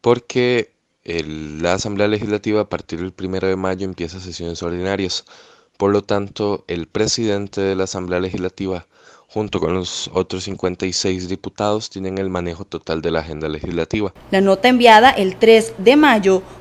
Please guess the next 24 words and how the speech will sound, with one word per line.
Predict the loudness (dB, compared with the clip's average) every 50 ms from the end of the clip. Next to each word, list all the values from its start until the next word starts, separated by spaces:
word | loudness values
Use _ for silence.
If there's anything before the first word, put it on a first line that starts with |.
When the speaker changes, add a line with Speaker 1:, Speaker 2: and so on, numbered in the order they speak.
| -4 2
Speaker 2:
dos | 2 2 4 4
días | 4 6 8 8 8 6
después | 4 0 2 4 6 8 8 6 8 8
de | 8 8 8
asumir | 8 4 2 2 2 4 4 4 6
la | 4 4
nueva | 4 4 4 6 6
Asamblea | 6 6 4 2 2 0 0 2 4 4 6
Legislativa, | 6 4 4 2 2 2 0 2 2 4 4 4 4 2 -2 -10 -18 -8 -2
la | 2 4
legisladora | 4 4 4 2 4 6 6 8 8 8 8 6 6 4
pidió | 2 2 4 4 4 2
que | 0 -2
se | -2 -2
ponga | 0 2 2 2 4 4 2 2 4
a | 4 2
despacho | 2 0 0 2 4 4 4 4 2 0 0
y | 0 0
que | 0 0 0 0
se | 0 0
continúe | 0 0 0 0 0 0 0 2 2 2
con | 2 2 2 2
el | 0 0
trámite. | 4 4 6 6 6 4 0 -2 -6 -10